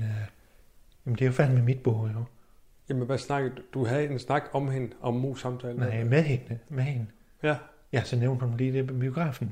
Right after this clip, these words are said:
Speaker 1: Mere, hvad
Speaker 2: Jamen,
Speaker 1: den
Speaker 2: hvad vil det sige, du
Speaker 1: så
Speaker 2: havde en snak om, om en mus-samtale med hende? Det forstår jeg ikke.
Speaker 1: Nej, jeg havde en sna-, en mus-samtale med hende.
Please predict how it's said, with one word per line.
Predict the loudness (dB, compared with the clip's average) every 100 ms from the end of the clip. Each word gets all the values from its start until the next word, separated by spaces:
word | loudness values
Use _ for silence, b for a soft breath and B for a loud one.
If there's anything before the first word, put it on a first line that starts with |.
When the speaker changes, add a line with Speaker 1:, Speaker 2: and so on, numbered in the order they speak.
| -2
Speaker 1:
Mere, | -2 -2
hvad | -2
Speaker 2:
Jamen, | 0
Speaker 1:
den | 2
Speaker 2:
hvad | 2
vil | 0
det | -2
sige, | -2 0
du |
Speaker 1:
så | 2
Speaker 2:
havde | 2
en | 0
snak | -4 -4
om, | -2 -6 -6
om | -6 -6
en | -4
mus-samtale | -4 -4 -4 -4 -4 -4
med | -4
hende? | -6
Det | -10 -16 -20
forstår | -10 -6
jeg | -2 0 2
ikke. | 2
Speaker 1:
Nej, |
jeg | 0
havde | 0 0 2 2 0
en | -2
sna-, | -2 -2
en | 0 2
mus-samtale | 2 0 -2 -4 0 0 0
med | -2
hende. | -4 -8